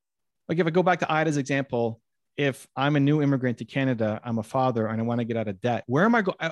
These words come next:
am I going to a library to learn this? Am I going to a textbook? Like, where am I gonna go to learn this stuff? For whatever you're an expert at, where are people going to learn this stuff?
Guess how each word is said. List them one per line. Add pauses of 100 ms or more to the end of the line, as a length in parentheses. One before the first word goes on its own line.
am
I
going
to
a
library
to
learn
this?
Am
I
going
to
a
textbook?
Like,
where
am
I
gonna
go
to
learn
this
stuff? (500)
For
whatever
you're
an
expert
at,
where
are
people
going
to
learn
this
stuff?